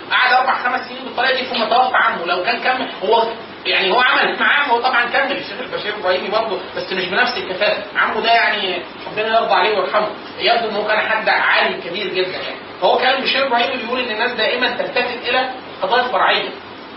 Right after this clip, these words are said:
وفريد الأنصاري طول أوي النفس في ده، اللي هو بيتكلم فيه. كثرة الكلام عن السياسة هو انصراف عن السياسة. ليه؟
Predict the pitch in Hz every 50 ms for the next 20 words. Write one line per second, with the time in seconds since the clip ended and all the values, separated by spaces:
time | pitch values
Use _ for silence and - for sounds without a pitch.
0 | - - - - - - 202 208 226 240 240 - - 247 247 247 247 - 247 247
1 | 247 233 220 233 247 240 226 233 233 233 226 - - 180 196 190 175 175 - 220
2 | 214 - 190 - 202 208 202 190 185 - - - - - - - - - - -
3 | - - 262 262 262 - - - 185 175 - 196 220 - - 208 202 185 175 -
4 | 214 233 254 254 269 - 214 - - - - - - - - 208 247 254 - -
5 | - 214 247 - - - - - - - - - - - - - - - - -
6 | - - - - - - - - - - - - - - - -